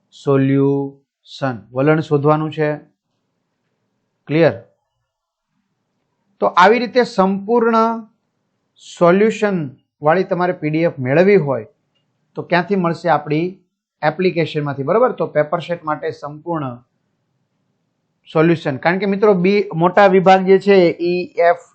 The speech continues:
ના વિભાગના, બરાબર? તો એના સોલ્યુશન તો કેમ આપવા? ક્લિયર?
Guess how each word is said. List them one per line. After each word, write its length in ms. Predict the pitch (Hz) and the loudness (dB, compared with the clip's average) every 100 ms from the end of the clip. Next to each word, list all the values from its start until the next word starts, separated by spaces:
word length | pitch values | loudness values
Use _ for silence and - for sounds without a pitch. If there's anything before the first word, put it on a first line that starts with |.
| 165 | -6
ના 140 | 160 | -2
વિભાગના, 440 | 151 156 165 151 151 | 0 2 2 2 0
બરાબર? 300 | 196 196 156 - _ _ | 2 2 0 -4 _ _
તો 80 | 160 | -2
એના 140 | 165 | 0
સોલ્યુશન 400 | 180 185 190 185 | 0 2 2 2
તો 100 | 190 | -6
કેમ 240 | 190 202 180 | 0 2 2
આપવા? 440 | 156 147 131 - _ _ _ _ - | 0 -2 -4 -6 _ _ _ _ 2
ક્લિયર? 260 | 196 180 | 4 4